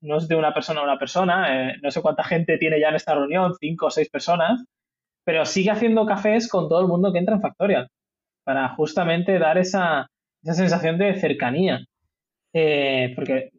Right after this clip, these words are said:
yo creo que al final es importante, a mí me da mucha rabia cuando sea, t-, tiene su pro y su contra, voy a decirlo, ¿no? Pero, por un lado, hace las cosas más fáciles a veces cuando las cosas están atascadas, eh, y, y, y es fácil desatascarlas, ¿no? Que a veces cos-, antes costaba más y ahora cuesta un poco menos.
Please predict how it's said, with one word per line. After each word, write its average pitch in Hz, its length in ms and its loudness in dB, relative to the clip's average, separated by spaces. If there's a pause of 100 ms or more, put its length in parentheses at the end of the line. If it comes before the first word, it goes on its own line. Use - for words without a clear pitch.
(120)
yo 156 160 0
creo 175 80 4
que 202 80 2
al 202 60 -4
final 196 200 2
es 220 140 2
importante, 180 500 2
a 147 60 2
mí 170 100 2
me 240 80 4
da 240 80 2
mucha 185 240 2
rabia 175 340 2
cuando 143 380 0 (380)
sea, 170 140 0
t-, 190 80 -4
tiene 196 180 2
su 233 120 0
pro 214 120 4
y - 20 4
su 214 120 0
contra, 131 280 0
voy 139 100 4
a - 20 4
decirlo, 139 320 -2
¿no? 185 140 0
Pero, 160 240 0 (260)
por 165 120 0
un 180 40 4
lado, 214 280 2
hace 190 180 0
las 208 160 0
cosas 196 240 0
más 160 160 0
fáciles 175 380 -2
a 139 80 2
veces 160 300 0
cuando 135 360 2
las 131 200 -2
cosas 160 280 -2
están 156 160 -2
atascadas, 156 760 0 (420)
eh, 165 340 2
y, 170 100 4
y, 156 440 -2
y - 20 0
es 170 100 -2
fácil 180 340 -2
desatascarlas, 165 760 -2
¿no? 220 180 0
Que 151 100 0
a 135 60 2
veces 156 380 0 (280)
cos-, 180 180 -2
antes 185 240 0
costaba 180 400 0
más 160 220 0
y 143 40 0
ahora 147 120 2
cuesta 160 220 -2
un 160 60 -6
poco 160 200 0
menos. 190 360 0